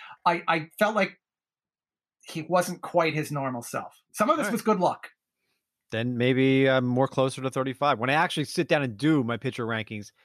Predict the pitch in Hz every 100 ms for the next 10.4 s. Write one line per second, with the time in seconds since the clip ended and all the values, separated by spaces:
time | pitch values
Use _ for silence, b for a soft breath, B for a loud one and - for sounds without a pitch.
0 | _ _ _ _ 113 101 85 - - 123
1 | 120 131 101 156 - 156 123 123 - 156
2 | 127 107 110 92 87 87 85 78 - _
3 | _ _ - 101 104 139 - 143 135 -
4 | 135 135 123 90 82 80 104 104 120 127
5 | 135 127 156 160 151 156 127 196 135 117
6 | 127 127 135 131 131 123 139 135 110 123
7 | 214 156 104 - b b b b b _
8 | 120 127 160 147 156 156 151 151 220 131
9 | 120 113 123 139 170 233 403 113 117 160
10 | 180 277 392